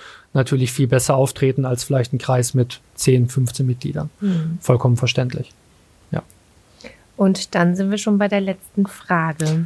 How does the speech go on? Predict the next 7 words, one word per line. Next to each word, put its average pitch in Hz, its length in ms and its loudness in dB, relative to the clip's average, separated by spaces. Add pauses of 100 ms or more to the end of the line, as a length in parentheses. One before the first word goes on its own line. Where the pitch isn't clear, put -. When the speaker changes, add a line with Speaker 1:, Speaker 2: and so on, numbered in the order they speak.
(140)
Speaker 2:
<laughs> 190 420 0
Wenn 208 440 2
du 262 240 -2
zwei 233 420 -2
beliebige 190 480 0
Persönlichkeiten 156 1040 -4 (320)
zum 233 240 0